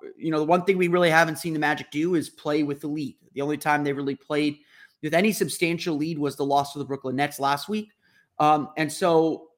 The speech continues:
generally we've watched these games where Orlando has had to fight and claw just to keep it close, just to give themselves a chance. Um, and then the fourth quarters are generally just not competitive. Um, again, this one was a little bit more competitive. This one, the lead stayed around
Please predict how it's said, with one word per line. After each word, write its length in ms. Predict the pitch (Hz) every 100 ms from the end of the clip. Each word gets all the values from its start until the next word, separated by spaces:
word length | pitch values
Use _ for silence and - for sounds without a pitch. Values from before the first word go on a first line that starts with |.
| _ 147
generally 460 | 135 185 220 214 208
we've 200 | 185 165
watched 320 | 165 170 -
these 200 | 170 143
games 380 | 143 143 151 135
where 140 | 135
Orlando 500 | 143 135 143 151 151
has 140 | 151
had 180 | 151 147
to 80 | - _ _ _
fight 280 | - 165 180
and 120 | 151
claw 540 | - - 170 156 139 - - _ _ -
just 160 | 180
to 60 | 196
keep 180 | 170 180
it 120 | -
close, 280 | 196 190 190
just 160 | 175
to 80 | 143
give 160 | 143 165
themselves 420 | 165 147 170 135
a 60 |
chance. 580 | - - 190 175 156 147 _ _ _ _ -
Um, 220 | 147 151
and 160 | - 151
then 100 | 156
the 60 | 147
fourth 280 | 175 165
quarters 460 | - 165 151 143 -
are 260 | 135 135 127
generally 640 | - 143 147 139 135 131 - -
just 220 | 131 -
not 240 | 147 - -
competitive. 460 | 120 190 120 - _ _ -
Um, 260 | 120 123 -
again, 220 | 143 135
this 160 | 151 175
one 100 | 208
was 140 | 190
a 60 | 185
little 140 | 180
bit 60 | 160
more 140 | 156
competitive. 440 | 156 - 160 156 147
This 200 | 151 160
one, 200 | 156 143 _ _ _ _ _ _ _ _ _ _ _ _ -
the 180 | 135 160
lead 300 | 175 175 -
stayed 320 | - 175 180
around 500 | 160 151 160 165